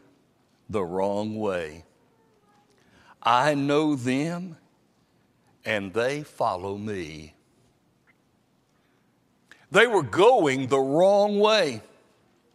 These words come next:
Because of the voice they were listening to,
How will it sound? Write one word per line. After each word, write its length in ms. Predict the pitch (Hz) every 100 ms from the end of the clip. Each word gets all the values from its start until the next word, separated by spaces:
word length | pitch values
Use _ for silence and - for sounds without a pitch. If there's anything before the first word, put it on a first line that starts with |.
| _ _ _ _ _ _ _ _ _ _ _ _ 165
Because 680 | 226 - 254 277 302 302 262
of 100 | 202
the 80 |
voice 560 | 180 135 233 269 254 -
they 180 | 240 233
were 160 | 220
listening 580 | 220 262 - 226 214 196
to, 380 | 208 208 214